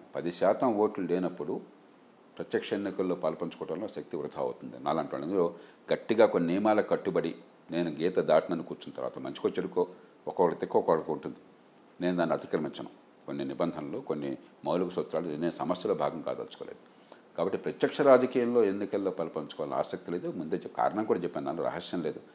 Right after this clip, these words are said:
నా దగ్గర వేరే రహస్యాలు ఉండవు, గూడు పుట్టాలు ఉండవు, వేరే కుట్రలు ఉండవు. ఏ కారణంగా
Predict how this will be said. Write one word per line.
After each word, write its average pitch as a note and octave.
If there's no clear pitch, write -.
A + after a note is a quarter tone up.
నా D#2
దగ్గర F2
వేరే F2
రహస్యాలు E2
ఉండవు, D2
గూడు D#2+
పుట్టాలు D#2+
ఉండవు, C#2
వేరే D#2
కుట్రలు F2+
ఉండవు. D#2
ఏ E2
కారణంగా F#2+